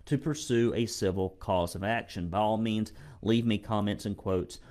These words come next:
about what you think about this. Share this in the conservative groups that you're in, because people need to know about this. Uh, House Bill two three one three has a Senate companion bill sponsored by Senator Mark Pody of Lebanon,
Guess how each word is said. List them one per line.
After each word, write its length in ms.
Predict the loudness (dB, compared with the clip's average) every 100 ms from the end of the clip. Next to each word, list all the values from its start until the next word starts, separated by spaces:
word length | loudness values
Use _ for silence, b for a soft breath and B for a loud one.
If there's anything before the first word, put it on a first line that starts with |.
| B 0
about 440 | 4 2 2 0
what 180 | 0 0
you 60 |
think 240 | -2 -2 0
about 320 | 0 -2 0
this. 240 | -2 -2 -12
Share 340 | -2 2 2
this 280 | 2 -2 -2
in 120 | -4
the 60 | -2
conservative 580 | -4 -2 0 0 -2
groups 300 | -2 -2 -2 -4
that 200 | -6 0
you're 100 | 2
in, 160 | 2
because 220 | 0 -6
people 260 | -6 -6 -2
need 140 | -2
to 40 | 2
know 180 | 4 4
about 280 | 2 -2
this. 240 | -6 -8 -8 B B B
Uh, 140 | 2 4
House 300 | 4 4 4
Bill 200 | 2 4
two 200 | 2 2
three 200 | 2 4
one 200 | 2 2
three 240 | 2 4
has 260 | 4 0 0
a 140 | -2
Senate 360 | -2 0 0 0
companion 460 | -4 -2 0 0 2
bill 180 | 2
sponsored 480 | 0 -2 -2 -2 -2
by 120 | -2
Senator 420 | -2 -2 0 0 0
Mark 420 | 0 0 -2 -2
Pody 400 | 2 2 2 0
of 180 | -4 0
Lebanon, 540 | 2 2 2 2